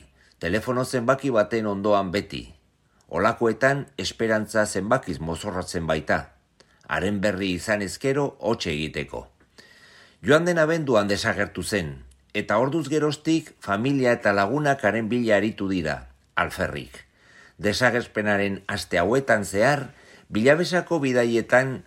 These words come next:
bere aurpegiari begira geratu naiz behin baino gehiagotan.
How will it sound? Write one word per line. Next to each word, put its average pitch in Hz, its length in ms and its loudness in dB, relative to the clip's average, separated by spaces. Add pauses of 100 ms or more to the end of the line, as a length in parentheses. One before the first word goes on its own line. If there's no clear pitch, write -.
bere 123 320 2
aurpegiari 120 560 0
begira 104 480 2
geratu 92 400 0
naiz 92 380 -2
behin 101 260 0
baino 82 320 -2
gehiagotan. 67 640 -4